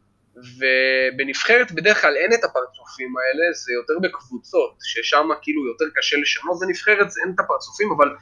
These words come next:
עם כל השחקני התקפה שיש, לדעתי, יהיה לו את הפרצופים האלה, ופה הוא יצטרך למצוא את האיזון בתור מאמן גם, ששחקן כמו סטרלינג, שהוא בנקר אצל פפ, פתאום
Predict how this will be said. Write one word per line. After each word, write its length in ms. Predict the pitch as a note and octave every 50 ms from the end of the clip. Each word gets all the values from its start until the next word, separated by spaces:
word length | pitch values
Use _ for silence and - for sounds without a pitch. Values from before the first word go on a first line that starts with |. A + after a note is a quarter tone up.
| - - _ _ _ _ _ _ _ _ -
עם 100 | - C3+ -
כל 200 | - - A#3 B3+
השחקני 360 | - - - - F3 F3 G#3+
התקפה 340 | G3+ - - E3+ D#3+ F3+ F#3
שיש, 480 | F#3 - F3+ G#3 A3+ - - - - _ _ _ _ _ -
לדעתי, 520 | C4 C#3 C#3 C3+ - - A3 A3 - - _ _ _ _ _ _ _ _ _ _ -
יהיה 120 | C3+ D#3 F#3
לו 80 | G#3
את 60 | F3+
הפרצופים 580 | E3+ D3+ - A#2+ A#2 - B2 - - A#2+ A2 A2
האלה, 200 | G#2+ G#2+ G#2+ G#2 A#2
ופה 180 | A2+ - G3+
הוא 80 | G#3+ G#3
יצטרך 260 | G3 - - F#3 E3+
למצוא 220 | E3+ D3 C#3 E3 D#3
את 80 | D#3+
האיזון 340 | C#3 C3 B2+ C3+ G#3 G#3 F3
בתור 220 | D3+ - D#3+ D3+
מאמן 380 | C#3+ B2+ A2 A2 A#2+ B2 B2 A#2
גם, 140 | G2 G2+ G2+ - _ _ _ _ _ _ _ _
ששחקן 640 | - - - A#2+ A#2+ A#2+ A#2 - - - - E3+ E3 D#3+ D#3+
כמו 760 | - E3+ E3 E3 E3 E3 D#3+ D#3+ D#3 D3+ D3 D3 D3 C#3+ C#3+ C#3
סטרלינג, 480 | - - A3+ G#3+ G3+ G3+ G3 G3 F#3 E3 - _ _ _ _ -
שהוא 1160 | - - D3+ C#3+ C#3+ C#3+ C#3+ C#3 - _ _ _ _ _ _ _ _ _ - F3+ D#3+ D#3 D#3 D3
בנקר 340 | F3 F#3+ A3+ A#3+ G#3 G3+ F3 D3+
אצל 220 | D3+ - D#3 C#3 B2+ -
פפ, 280 | D3 D3+ F3 F3 - _ _ _ _ _ _ -
פתאום 340 | - F#3 G3 F3+ F3+ -